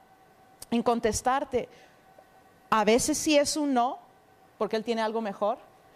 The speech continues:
pero muchas veces tampoco es una negación. No es que no te va a contestar,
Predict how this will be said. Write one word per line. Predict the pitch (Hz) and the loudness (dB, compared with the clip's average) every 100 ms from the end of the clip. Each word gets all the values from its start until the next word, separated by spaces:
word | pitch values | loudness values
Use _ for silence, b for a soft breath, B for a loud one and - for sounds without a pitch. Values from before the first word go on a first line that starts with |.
| B B | B B
pero | 269 269 | 2 4
muchas | 277 403 427 392 | 2 0 0 -2
veces | 330 370 392 - | -2 -2 -4 -4
tampoco | 285 277 285 330 330 | -4 -2 -2 -2 -2
es | 302 | -2
una | 302 302 302 | -2 -2 -2
negación. | 269 247 226 226 - 269 311 233 196 - - - | 0 2 2 -2 -4 -2 -2 -2 -8 -16 -8 0
No | 269 294 | 2 2
es | 320 | 0
que | - | -4
no | 285 269 | -4 -4
te | 269 | -2
va | 240 | -2
a | 240 | -2
contestar, | 269 240 185 - - | -4 -6 -8 -6 -6